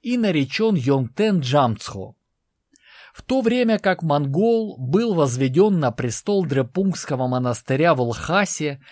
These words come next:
другой воплощенец, тибетец родом по имени Гендум Песам Джамцхо, был в тысяча шестьсот четвёртом году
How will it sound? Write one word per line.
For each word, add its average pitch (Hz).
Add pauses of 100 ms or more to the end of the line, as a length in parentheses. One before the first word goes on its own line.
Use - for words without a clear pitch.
(340)
другой 139
воплощенец, 190
тибетец 160
родом 135
по 160
имени 147
Гендум 139
Песам 127
Джамцхо, 123 (600)
был 214
в -
тысяча 214
шестьсот 139
четвёртом 147
году 143